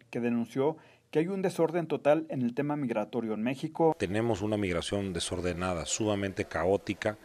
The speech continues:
Speaker 2: En el, en el sur no tenemos registro de quienes entran, no tenemos visados, no tenemos autorización. Es muy poco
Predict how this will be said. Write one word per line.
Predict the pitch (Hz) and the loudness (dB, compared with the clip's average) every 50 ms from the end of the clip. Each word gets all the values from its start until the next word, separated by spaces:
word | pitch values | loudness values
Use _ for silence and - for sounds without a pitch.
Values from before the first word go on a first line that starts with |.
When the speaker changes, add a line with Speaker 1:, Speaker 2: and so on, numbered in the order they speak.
| - - - - - - - | -20 -20 -20 -20 -20 -14 -10
Speaker 2:
En | - | -6
el, | 85 85 80 - | -6 -6 -6 -6
en | 90 90 | -6 -6
el | 90 85 | -6 -6
sur | - - - 147 147 | -4 0 0 0 0
no | 131 120 110 | 0 -2 0
tenemos | - 117 104 101 101 101 98 85 | 0 0 0 0 0 -2 -2 -2
registro | 87 87 - 107 101 - - 95 | -2 -4 -2 -4 -4 -4 -4 -6
de | 87 78 | -6 -6
quienes | - - 98 90 87 - - | -6 -6 -6 -6 -2 0 2
entran, | 135 135 131 117 - 117 120 117 | 2 2 2 0 -2 -2 0 0
no | 113 113 - | -2 -4 -4
tenemos | - - 101 98 95 95 95 85 78 | -4 -6 -6 -4 -4 -6 -6 -8 -8
visados, | 78 85 - - - 123 127 123 117 107 | -8 -6 0 4 4 4 4 4 0 -4
no | 107 101 | -4 -4
tenemos | - 101 92 92 95 87 - | -4 -4 -4 -4 -4 -4 -6
autorización. | 85 80 - 85 82 73 82 85 113 104 - - - - - - | -6 -6 -6 -6 -8 -6 -4 -2 -2 -2 -4 -8 -18 -18 -12 -6
Es | - 113 | -6 -4
muy | 117 127 135 143 147 139 | -2 0 0 2 2 0
poco | 117 - - 127 120 110 - - 87 80 | 0 2 4 6 6 6 4 0 -6 -6